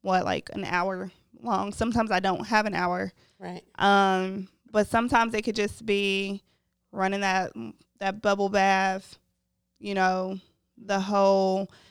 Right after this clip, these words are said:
Speaker 1: my peace, creating, lighting your candles, making that your little sanctuary.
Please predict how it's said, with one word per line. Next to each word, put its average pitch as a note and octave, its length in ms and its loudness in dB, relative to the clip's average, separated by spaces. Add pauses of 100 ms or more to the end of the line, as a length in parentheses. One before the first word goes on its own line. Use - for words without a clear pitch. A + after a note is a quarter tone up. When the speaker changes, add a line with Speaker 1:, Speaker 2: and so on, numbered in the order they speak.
(420)
Speaker 1:
my F#3+ 220 0
peace, A3+ 560 0
creating, G3 560 -4
lighting G3 300 0
your F#3 100 -6
candles, G#3+ 680 -2
making G3+ 280 -6
that F#3+ 240 -6
your F#3+ 180 -6
little G3+ 300 -4
sanctuary. A3 800 -2